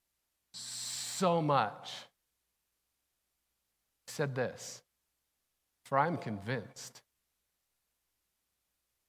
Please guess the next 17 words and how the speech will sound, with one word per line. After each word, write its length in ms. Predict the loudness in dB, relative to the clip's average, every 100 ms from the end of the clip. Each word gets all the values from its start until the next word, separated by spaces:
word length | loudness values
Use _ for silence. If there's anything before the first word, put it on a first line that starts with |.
| _ _ _ _ _ -8
that 120 | -6
neither 320 | -4 -4 -6
death 460 | -6 -4 -4 -4 -8
nor 220 | -6 -6
life, 320 | -8 -12 -16 _ _ _ _ _ _ _ _ _ _ _ _ _ _ _ _ _ _ _ _ _ _ _ _ _ _ _ _
right, 120 | -8
neither 360 | -2 -2 0 -2
angels 1120 | 0 0 0 -2 -4 -6 -10 -16 -16 -14 -16 -20 _ -18
or 100 | -14
demons, 840 | -6 -2 -2 -2 -6 -12 -16 -12 -6
neither 340 | -4 -4 -6 -12 _ _ _ -14
present 720 | 0 2 2 -2 -4 -8 -20 _ _ _ _ _ _
or 100 | -14
future, 840 | -12 -6 -4 -2 -4 -8 -10 -14 -20 _ _ _ 0
nor 380 | 4 6 4 -2 -16 -20 _ _ _
any 320 | 4 6 6 2
powers, 840 | 6 10 10 8 4 -2 -8